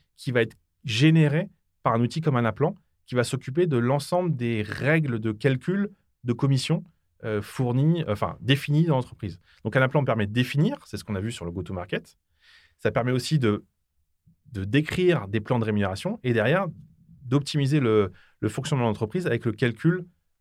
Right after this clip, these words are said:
euh, des rémunérations, euh, variables associées. Et là, c'est pareil, un outil comme Salesforce, on va s'en servir, on va potentiellement être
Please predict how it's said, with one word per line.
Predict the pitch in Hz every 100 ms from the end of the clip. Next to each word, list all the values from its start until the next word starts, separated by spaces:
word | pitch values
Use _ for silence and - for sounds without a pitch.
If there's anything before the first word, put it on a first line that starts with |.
| _ -
euh, | 107 98 101
des | 113 107
rémunérations, | 107 107 104 95 - 135 123
euh, | 98 95 92 92 90
variables | 104 120 135 135 _ -
associées. | 127 120 - 143 - _ _ -
Et | 120
là, | 160
c'est | -
pareil, | 147 151 175 104 - _
un | - 120
outil | 127 156
comme | 135
Salesforce, | 113 117 107 165 196 - _ _
on | 110
va | 123 143 135
s'en | - 131
servir, | - 110 131 196 123 - _ _ 123
on |
va | 120 135
potentiellement | 160 165 - 151 160 160 -
être | 131 - -